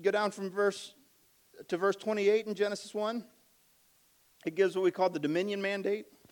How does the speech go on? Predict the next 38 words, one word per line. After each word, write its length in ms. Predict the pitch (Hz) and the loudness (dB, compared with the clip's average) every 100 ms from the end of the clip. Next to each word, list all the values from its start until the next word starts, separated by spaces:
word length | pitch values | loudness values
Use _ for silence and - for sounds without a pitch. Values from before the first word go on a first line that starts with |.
| _ _ _ _ _ _ _ - | _ _ _ _ _ _ _ -6
And 180 | 147 156 | -4 -4
it 100 | 156 | -4
says, 180 | 165 | -4
"God 300 | 151 175 165 | 0 0 0
blessed 380 | 151 175 208 - | 0 0 0 -4
them, 220 | 214 220 | -4 -4
and 80 | 160 | -2
God 220 | 170 170 | 0 0
said 220 | - 202 185 | 0 -4 -2
to 60 | |
them, 180 | 147 123 | -4 -4
'Be 180 | 127 156 | -4 -6
fruitful 480 | - 202 233 240 247 | -2 -4 -2 0 0
and 80 | |
multiply, 600 | 226 175 - - 123 127 151 - _ _ _ _ | 2 0 0 -6 -4 -4 -6 -12 _ _ _ _
and 120 | 139 | -12
fill 220 | - 185 208 | -4 -2 0
the 140 | 196 | 0
earth 160 | 196 190 | -2 -4
and 100 | 180 | -8
subdue 360 | 175 156 127 | -6 -2 -2
it. 120 | 95 - _ _ _ _ _ _ _ | -4 -16 _ _ _ _ _ _ _
Rule 360 | 131 175 240 233 | -4 0 4 6
over,'" 360 | 214 156 123 127 | 6 6 2 -4
or 80 | |
have 280 | - 196 196 | 0 2 2
dominion 420 | 185 196 202 151 | 0 -2 -2 -2
over, 340 | 120 110 104 - _ _ _ | -2 -4 -10 -18 _ _ _
"'the 80 | 131 | -12
fish 500 | - 196 202 - - _ _ | -4 -2 -2 -6 -18 _ _
of 140 | 175 | -14
the 80 | 156 | -12
sea, 380 | - 135 117 143 _ _ _ - | -8 -6 -6 -8 _ _ _ -12
the 140 | 123 | -8
fowl 320 | - 151 170 | -2 2 2
of 80 | 180 | 0
the 160 | 185 135 | -4 -4
air, 320 | 113 117 | -4 -4